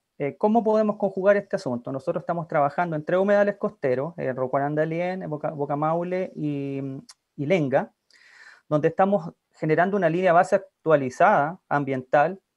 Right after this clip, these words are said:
eh, a través de, eh, una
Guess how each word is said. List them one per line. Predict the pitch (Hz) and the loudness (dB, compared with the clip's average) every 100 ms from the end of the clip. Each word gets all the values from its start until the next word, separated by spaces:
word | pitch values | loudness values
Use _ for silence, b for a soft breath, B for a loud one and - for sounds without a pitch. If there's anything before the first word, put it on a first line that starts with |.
| _ _ 156 127 131 | _ _ -20 -12 -4
eh, | 131 | -2
a | 127 | 0
través | 131 135 139 | 2 2 2
de, | 131 127 - _ _ | 0 0 -4 _ _
eh, | 143 131 127 - | -12 -10 -8 -8
una | 139 127 123 | -8 -6 -8